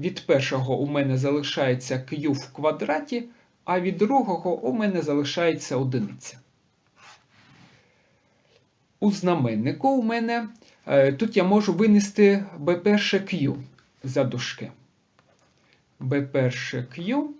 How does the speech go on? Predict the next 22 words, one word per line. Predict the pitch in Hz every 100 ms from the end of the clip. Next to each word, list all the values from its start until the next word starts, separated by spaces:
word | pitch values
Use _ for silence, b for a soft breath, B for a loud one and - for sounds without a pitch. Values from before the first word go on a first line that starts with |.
| _ _ b b b _
І | 190
тоді | 196 196 208
в | 175
дужках | 190 202 - 160 147
у |
мене | 143 147 143 135
залишається | 147 151 - 147 135 131 147 -
один | - 165 151 147 127
відняти | 117 131 123 143 190 240 - 269 262 - _ _ _ _ _ _ _ _ _ _ _ _ _ _ _ _ _ _ 175
Q | 170
в | 214 -
квадраті. | - 156 123 107 101 120 - _ _ _ _ -
І | 208
це | 220
все | 208 - 320 330 - _
дорівнює | 196 277 208 180 160 139 131
двом. | - 104 - _ _ _ _ _ _ _ _ _ _ _ _ _ _ _ _ _ _ _ _ _ _ _ _ _ b b b b b b b b _ -
Вже | 156 226
зараз | 214 302 339 - -
ми | 196
можемо | 208 208 190 196
скоротити | - 208 226 226 190 139 139